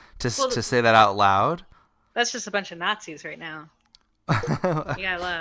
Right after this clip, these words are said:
Speaker 2: of white supremacists
Speaker 1: Well,
Speaker 2: on
Speaker 1: okay,
Speaker 2: Tinder,
Speaker 1: let's say I
Speaker 2: so
Speaker 1: only date, um, black, uh, let's say black
Speaker 2: Ethiopians.
Speaker 1: Americans,
Speaker 2: Yeah.
Speaker 1: Ethiopians.
Speaker 2: Specifically, uh, you know, Eritrean people.
Speaker 1: Is that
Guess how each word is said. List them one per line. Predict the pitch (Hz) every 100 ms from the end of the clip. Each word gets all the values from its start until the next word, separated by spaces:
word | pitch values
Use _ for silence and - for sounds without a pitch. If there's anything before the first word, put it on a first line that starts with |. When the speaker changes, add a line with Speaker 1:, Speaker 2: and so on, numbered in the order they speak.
| 156
Speaker 2:
of |
white | 175 175
supremacists | - - 190 196 - 160 -
Speaker 1:
Well, | 180 180
Speaker 2:
on | 165
Speaker 1:
okay, | 139
Speaker 2:
Tinder, | 135
Speaker 1:
let's | 139
say | 175 156 139
I | 120
Speaker 2:
so | 127
Speaker 1:
only | 135 131
date, | 127 120 113 -
um, | 107 95 92 95 95 -
black, | 98 117 107 - - _ - 107
uh, | 101 98 95 98 - - _ - _ _ _ - _
let's | 120 -
say | 123 110 104 98 - _ _
black | 107 107 104
Speaker 2:
Ethiopians. | 98 101
Speaker 1:
Americans, | 95 92 90 85 92 - - -
Speaker 2:
Yeah. | 139
Speaker 1:
Ethiopians. | 135 117 110 104 90 92 - _ - _
Speaker 2:
Specifically, | - - 269 311 302 311 285 247 226 208 196
uh, | - 185 175 170 185 202 -
you | 202
know, | 170 156 - 202
Eritrean | 190 214 - 180 151 - - - _ _ _ _ _ - - _ _
people. | 175 -
Speaker 1:
Is | 135
that | 156 -